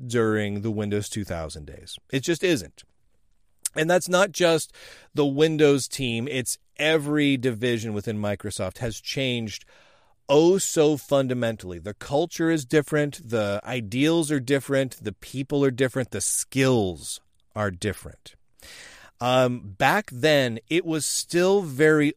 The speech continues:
old school. You know, you had in the, in the Windows N T five, Windows two thousand days, which I'm just gonna say this flat out.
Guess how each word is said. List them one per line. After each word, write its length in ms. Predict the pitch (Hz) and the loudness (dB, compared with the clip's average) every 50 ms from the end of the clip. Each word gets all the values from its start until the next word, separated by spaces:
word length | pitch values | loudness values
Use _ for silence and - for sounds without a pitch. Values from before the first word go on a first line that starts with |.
| _ | _
old 280 | - 127 123 117 104 95 | 0 0 0 0 0 -4
school. 580 | - - - - 107 98 80 73 - 65 95 - _ _ _ _ _ _ _ - | -6 -8 -8 -8 -10 -10 -10 -10 -14 -18 -20 -20 _ _ _ _ _ _ _ -14
You 180 | - 95 104 104 | -10 -8 -6 -4
know, 200 | 107 101 107 113 | -2 -2 -2 -2
you 280 | 110 110 147 175 208 | -2 0 0 0 0
had 580 | 214 180 180 160 151 143 139 143 135 127 113 104 - - - - - - | 0 0 0 0 0 2 2 2 2 2 0 -4 -12 -20 -20 -16 -6 -4
in 160 | 151 160 151 | -2 0 2
the, 180 | 147 139 143 - | 4 4 4 2
in 120 | 151 147 | 0 -2
the 100 | 139 131 | -2 -2
Windows 380 | 120 120 156 190 214 220 196 165 | -2 -2 0 0 2 0 0 0
N 140 | 175 170 147 | -2 -4 -4
T 200 | - 156 156 143 | -6 -8 -8 -6
five, 420 | - - 139 127 123 123 123 117 | -4 -2 0 2 2 2 2 2
Windows 380 | 113 113 127 135 131 131 127 - | 0 -2 -2 0 0 0 -2 -2
two 180 | - 127 117 | -4 -6 -4
thousand 440 | 104 127 113 101 95 90 90 92 87 | -2 0 0 0 -2 -4 -6 -10 -12
days, 260 | 78 80 73 73 - | -12 -12 -14 -12 -4
which 320 | - 147 185 - - - - _ _ _ _ - | 0 2 2 2 0 -4 -14 _ _ _ _ -6
I'm 140 | 127 151 190 | -4 -4 -2
just 120 | 190 - | -2 -2
gonna 100 | 165 143 | -2 -2
say 120 | - 143 123 | 0 0 -2
this 120 | 104 - | -2 -2
flat 300 | - - 120 110 101 87 | -2 -2 0 0 0 -2
out. 240 | 82 76 71 - | -4 -8 -12 -14